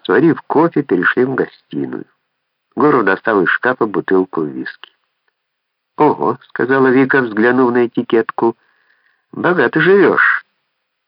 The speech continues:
а говоришь, денег нет. Признайся, Лев Иванович, у тебя платных девочек никогда не было?» «Почему решила?» Гуров наполнил рюмки.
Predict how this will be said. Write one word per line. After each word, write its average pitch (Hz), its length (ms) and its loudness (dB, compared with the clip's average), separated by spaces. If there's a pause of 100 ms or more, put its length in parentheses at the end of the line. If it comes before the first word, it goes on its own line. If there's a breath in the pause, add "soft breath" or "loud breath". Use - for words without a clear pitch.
(120)
а 95 80 -2
говоришь, 110 400 2
денег 104 360 0
нет. 73 220 -4 (840)
Признайся, 113 600 0
Лев 117 360 0
Иванович, 82 520 -4 (540)
у - 80 -4
тебя 101 400 0
платных 95 580 -4
девочек 92 420 0
никогда 92 420 -2
не - 160 2
было?» 67 300 -8 (1300)
«Почему 101 340 -2
решила?» 101 500 2 (460)
Гуров 101 360 0
наполнил 98 520 0
рюмки. 87 400 -6